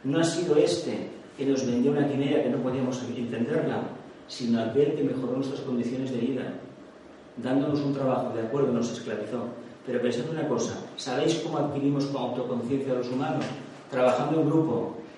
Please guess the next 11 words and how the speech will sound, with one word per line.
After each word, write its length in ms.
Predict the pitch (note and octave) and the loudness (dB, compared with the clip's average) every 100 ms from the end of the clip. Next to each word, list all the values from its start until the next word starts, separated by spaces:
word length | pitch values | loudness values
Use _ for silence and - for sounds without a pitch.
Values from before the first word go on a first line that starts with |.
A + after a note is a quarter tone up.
| - | -8
Gracias 420 | B2 C#3 D#3+ - - | -2 0 2 0 0
a 60 | |
las 180 | C3 A#2+ | 2 2
grandes 340 | C#3+ C#3+ B2 | 2 4 2
fábricas 640 | - B2 A#2 G#2+ A2 C#3+ - | 4 4 4 2 0 -2 -2
del 120 | - | -2
siglo 220 | - C#3 | 2 4
diecinueve 380 | C3+ B2+ A#2+ A#2+ | 4 2 2 4
y 20 | |
del 200 | - - | 4 2
veinte, 480 | B2 B2 G#2+ G#2 E2 | 2 2 0 -2 -4